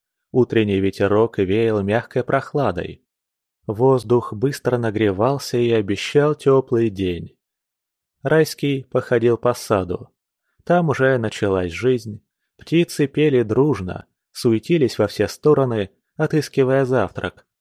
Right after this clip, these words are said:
Пчелы, шмели жужжали около цветов. Издали с поля доносилось мычание коров. По полю валило облако пыли, поднимаемое стадом овец.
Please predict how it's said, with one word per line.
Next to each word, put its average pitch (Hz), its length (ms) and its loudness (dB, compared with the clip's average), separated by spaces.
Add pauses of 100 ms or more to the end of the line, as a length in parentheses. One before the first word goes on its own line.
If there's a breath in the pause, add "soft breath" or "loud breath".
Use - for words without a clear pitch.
(320)
Пчелы, 139 600 0
шмели 107 680 -2 (160)
жужжали 107 720 2
около 147 360 2
цветов. - 640 -2 (840)
Издали 107 440 0
с - 100 -12
поля 131 360 2
доносилось 131 760 -2 (160)
мычание 135 560 0
коров. 127 500 0 (600)
По 101 140 0
полю 110 580 0 (180)
валило 113 520 2
облако 143 440 2
пыли, 90 480 -2 (220)
поднимаемое 101 800 0
стадом 95 420 -2
овец. 113 480 -4